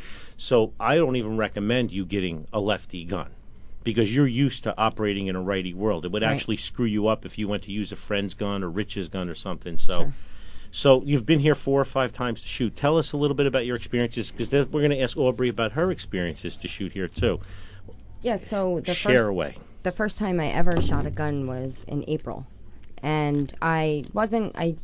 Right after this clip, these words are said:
Speaker 2: had joined the N R A just to support the N R A, but I didn't think that I wanted a gun.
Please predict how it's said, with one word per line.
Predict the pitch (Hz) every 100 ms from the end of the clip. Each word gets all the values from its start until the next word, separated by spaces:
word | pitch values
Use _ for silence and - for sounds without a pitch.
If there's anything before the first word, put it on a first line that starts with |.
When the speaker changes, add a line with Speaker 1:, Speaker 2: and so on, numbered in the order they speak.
| -
Speaker 2:
had | 165 165
joined | 180 180
the |
N | 151
R | 160 151
A | 151
just | 151 143
to | 147
support | - - -
the | -
N |
R | 143 135
A, | 135
but | 147 139
I | 135
didn't | 139 151 -
think | 143 127
that | 123
I | 240
wanted | 202 143 135
a | 139
gun. | 143 131